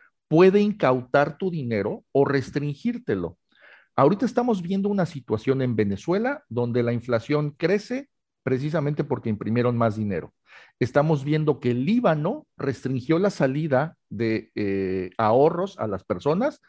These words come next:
por un tema económico y entonces la gente está desesperada. En el caso de las criptomonedas eso no puede ocurrir porque no hay una autoridad que pueda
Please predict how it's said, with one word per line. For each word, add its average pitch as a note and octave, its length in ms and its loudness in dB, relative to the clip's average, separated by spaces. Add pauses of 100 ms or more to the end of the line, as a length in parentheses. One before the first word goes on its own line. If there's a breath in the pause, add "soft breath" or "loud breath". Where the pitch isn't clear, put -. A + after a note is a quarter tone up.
(260 soft breath)
por B2+ 160 2
un D3 100 0
tema C#3 220 2
económico F3+ 840 -2
y C3 80 -2
entonces B2+ 440 -6
la A2 100 -2
gente A#2 180 -4
está A#2 160 4
desesperada. E2+ 680 -4 (800)
En D#3+ 220 6
el F3+ 240 4
caso A#3 340 -2
de C4 60 0
las G#3 160 -2
criptomonedas D3+ 680 -4
eso G3 200 -2
no F3 260 0
puede E3+ 260 2
ocurrir E3+ 560 -4
porque B2+ 280 -2
no C#3+ 200 0
hay D3+ 100 -2
una D#3+ 200 0
autoridad C3 720 -2 (500)
que A#2 120 -4
pueda C#3 640 2